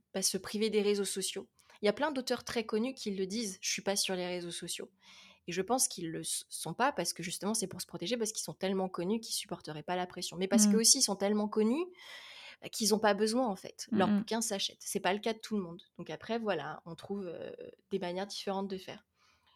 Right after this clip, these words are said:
Speaker 1: Donc moi j'encourage les gens à y être. C'est pas obligatoire. Euh,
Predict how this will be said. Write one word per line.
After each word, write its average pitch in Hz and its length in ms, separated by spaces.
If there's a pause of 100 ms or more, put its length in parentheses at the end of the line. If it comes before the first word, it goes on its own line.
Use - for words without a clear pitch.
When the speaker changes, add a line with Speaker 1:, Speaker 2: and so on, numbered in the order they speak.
(180)
Speaker 1:
Donc 208 140
moi 262 120
j'encourage 226 480
les 208 120
gens 220 140
à 262 100
y 220 100
être. - 400 (140)
C'est - 160
pas 220 160
obligatoire. 226 800 (580)
Euh, 170 640